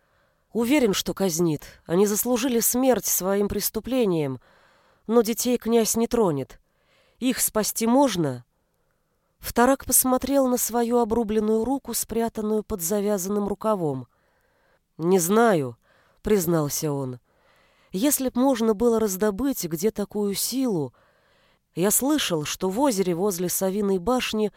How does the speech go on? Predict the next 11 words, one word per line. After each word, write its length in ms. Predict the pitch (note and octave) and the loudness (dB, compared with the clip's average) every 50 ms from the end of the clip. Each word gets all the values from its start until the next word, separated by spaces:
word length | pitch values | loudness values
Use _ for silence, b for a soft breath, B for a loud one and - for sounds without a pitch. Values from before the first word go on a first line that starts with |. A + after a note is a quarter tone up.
| b b b b b b b b b | b b b b b b b b b
было 380 | A3 G#3+ D#4 D#4 B3+ G3+ E3+ | -4 0 0 2 2 2 0
что-то 320 | - - - F3 - F3 - | -2 -4 -6 -6 -8 -6 -2
подобное 720 | - G3 G3+ F#3+ C#4 C4+ A3 F3+ F3+ F3 E3 D#3 D3 b b b b b b b b b | -2 -2 0 2 0 0 2 0 0 0 0 0 -2 b b b b b b b b b
еще 440 | F3 E3 G#3+ G#3 - - A3+ A3+ | -8 -6 -4 -2 -2 0 2 2
во 80 | G#3+ G#3+ | 2 0
времена 460 | G3+ G#3+ A3 G#3+ A3 A3 A3 A3 G#3+ | 0 -2 0 0 0 0 0 0 -2
старшей 500 | - - - A3 G#3+ G#3+ - - - G#3+ | -2 -4 -4 -2 -4 -2 -4 -4 -4 -4
совы 520 | - - - A#3 A#3 G3 F3+ D#3+ C#3+ B2 b b b b b b b b | -4 -2 -2 -2 -2 -2 -2 -2 -4 -4 b b b b b b b b
и 100 | - F3 | -10 -8
князя 380 | - F3+ F#3+ G3 G3 F3+ F3+ F3+ | -4 0 2 4 4 2 2 0
Ярослава. 760 | F#3 F#3+ G3+ G3+ - - F#3+ F#3+ F3 D#3 C#3 C3 C3+ C3 | 0 0 0 -2 -2 -4 -2 -2 -2 -2 -2 -4 -6 -8